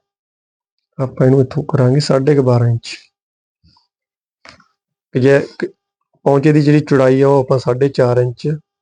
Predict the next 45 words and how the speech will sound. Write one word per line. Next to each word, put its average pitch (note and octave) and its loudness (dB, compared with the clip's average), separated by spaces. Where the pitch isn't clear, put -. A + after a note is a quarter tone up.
ਜਾਂ C#3 -6
ਪੌਣੇ C3 0
ਪੰਜ B2+ 0
ਵੀ C3+ 2
ਕਰ C3 0
ਸਕਦੇ B2 0
ਹਾਂ। C3 -4
ਸਾਢੇ D3 -2
ਚਾਰ C#3+ 2
ਰੱਖ C3+ -2
ਲਓ, C#3 0
ਇਹਦੇ C#3+ -2
ਵਿੱਚ C3 -2
ਵੀ C#3 0
ਨਹੀਂ C#3 0
ਮੋੜਨਾ, B2 0
ਆਪਾਂ B2 -6
ਕੰਨੀ B2+ 2
ਨੱਪਾਂਗੇ। B2 -2
ਇੱਥੋਂ C3 -6
ਵੀ B2+ -4
ਸਾਢੇ B2+ -2
ਚਾਰ, E3 -8
ਠੀਕ D3+ -4
ਆ D#3+ 2
ਜੀ। D3+ -4
ਇੱਧਰੋਂ D3 2
ਆਪਾਂ D3+ 0
ਨੇ D3+ 2
ਮੂਹਰੀ C#3+ 0
ਰੱਖਣੀ C3 0
ਹੈ C3 2
ਜਿੰਨੀ, C3 0
ਨੌ C3 0
ਰੱਖਣੀ C3+ 0
ਹੈ, C3 4
ਤਾਂ C#3 0
ਇਹਨੂੰ D3 0
ਥੋੜ੍ਹੀ C#3+ 2
ਜਿਹੀ C#3+ 2
ਵੱਧ C3 0
ਰੱਖ C3 -2
ਲਓ, C3 -2
ਸਵਾ B2 0
ਨੌ B2+ 0